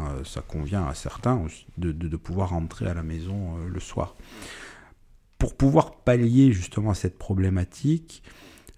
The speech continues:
euh, j'ai voulu remettre au goût du jour quelque chose qui, qui avait été déjà mis en place, euh, il y a quelques années, puis abandonné. Euh,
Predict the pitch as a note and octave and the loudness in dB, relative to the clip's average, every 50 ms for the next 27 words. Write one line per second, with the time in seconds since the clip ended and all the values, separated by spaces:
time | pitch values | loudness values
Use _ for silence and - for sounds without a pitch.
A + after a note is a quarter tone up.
0 | - G2+ G2 G2 F#2+ F#2 F#2 F#2 F2+ F2 F2 F2 E2 E2 F2 F2+ F2+ F2 E2+ E2+ | 0 2 4 4 4 4 4 2 2 2 0 0 0 -2 -2 -2 -4 -4 -4 -6
1 | E2+ E2+ - - - E2 D#2+ - - - - - - F2 F#2 F#2+ F#2+ F#2+ G2+ G#2+ | -6 -6 -6 -6 -6 -6 -6 -6 -8 -8 -10 -8 -8 -4 -2 -2 0 0 2 4
2 | A2+ A#2+ B2+ A#2 G2 G#2 G#2 A2 A#2 A#2+ - - G#2 F#2 F#2 G2+ F#2+ G2+ G#2+ A2 | 6 6 6 6 6 4 4 4 2 2 0 -2 -4 -2 0 0 0 0 0 0
3 | C3 B2+ - - - - G2 - - B2 A#2 - - - F#2 F#2 E2 - - - | 0 0 -2 -2 -4 -4 -4 -2 0 0 0 -2 -4 -6 -4 -4 -4 -6 -8 -14
4 | - - - F2+ E2+ - - F2 E2+ F2 F#2+ F#2+ - - - G#2+ G#2+ G#2+ F2 F2+ | -10 -6 -6 -6 -6 -4 -4 -2 0 2 0 0 0 0 2 2 2 2 2 0
5 | F2+ F2 F#2+ F#2+ F#2+ G2 G2+ G#2+ G#2 G2 F2 - - - _ _ _ _ _ _ | 0 2 2 2 2 4 4 4 4 2 0 -4 -8 -14 _ _ _ _ _ _
6 | _ _ - - - - - F#2 F2 - - G#2 G#2 G#2 G2+ - - - F#2 F2+ | _ _ -18 -16 -10 -6 -4 -4 -2 0 2 2 4 4 2 0 -4 -4 -2 0
7 | F2 F2 E2+ E2+ E2+ F2 F2 F2+ - G#2 G2 F#2+ - - F#2 F2+ F#2+ F#2+ G2 G#2 | 0 0 0 -2 -2 -2 -2 -2 -2 -4 -4 -4 -2 -2 0 0 2 2 4 4
8 | A#2+ C#3 D#3+ E3+ D#3+ - - - - G2 F2+ F#2 F#2+ G2 F#2+ F#2 F#2+ F#2+ G#2+ A#2+ | 4 4 4 2 0 -6 -12 -8 -4 -4 -2 0 0 0 0 2 2 2 4 4
9 | C3+ D3+ D3+ - - - - - - - - - - - G2+ G2+ G2 G2 F#2+ F#2+ | 4 2 0 -4 -12 -20 -20 -20 -20 -20 -20 -18 -6 -2 2 2 4 4 4 2
10 | F#2 - | 2 0